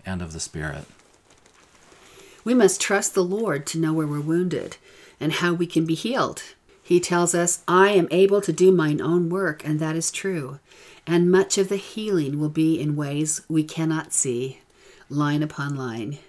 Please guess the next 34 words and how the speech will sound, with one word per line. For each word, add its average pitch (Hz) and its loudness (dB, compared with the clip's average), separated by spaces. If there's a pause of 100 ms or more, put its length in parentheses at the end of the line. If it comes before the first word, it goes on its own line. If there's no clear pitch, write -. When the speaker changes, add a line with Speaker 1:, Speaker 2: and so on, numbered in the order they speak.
(640)
Speaker 2:
The 175 0
faith 214 4
to 214 -2
be 175 0
healed 185 -2
is 160 -2
faith 180 -4
sometimes 180 -2
for 156 -4
a 120 -4
long 156 -2
journey 147 -4 (280)
as 151 -2
the 156 -2
Lord 151 -2
does 143 -6
his 151 -6
work. 135 -12 (460)
He 202 -2
alone 185 0
completely 170 -2
understands 185 -2
what 165 -4
hurts - -6
us, - -2 (580)
and 156 0
we 160 2
think 147 -2
we 139 -4
know, 127 -4 (180)
but 156 -6
he 185 -2
alone 139 -2
knows. 123 -6